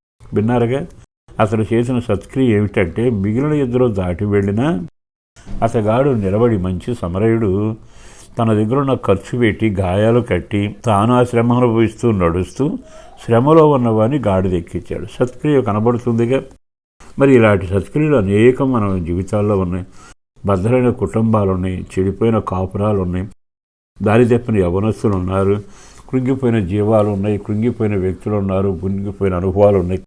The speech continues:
వీటన్నిటిలో నువ్వు చేయగలిగింది దేవుని పేరట సత్క్రియ చేసి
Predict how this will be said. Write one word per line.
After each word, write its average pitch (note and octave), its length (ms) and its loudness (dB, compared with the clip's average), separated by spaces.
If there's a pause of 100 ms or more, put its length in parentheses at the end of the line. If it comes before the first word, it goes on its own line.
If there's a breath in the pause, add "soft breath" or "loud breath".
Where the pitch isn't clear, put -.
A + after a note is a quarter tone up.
(300)
వీటన్నిటిలో A#3+ 640 0
నువ్వు G2+ 340 -2
చేయగలిగింది G2 720 -2 (400 loud breath)
దేవుని A#2+ 540 2
పేరట G2+ 540 2
సత్క్రియ G2+ 720 -2 (180)
చేసి G2 480 0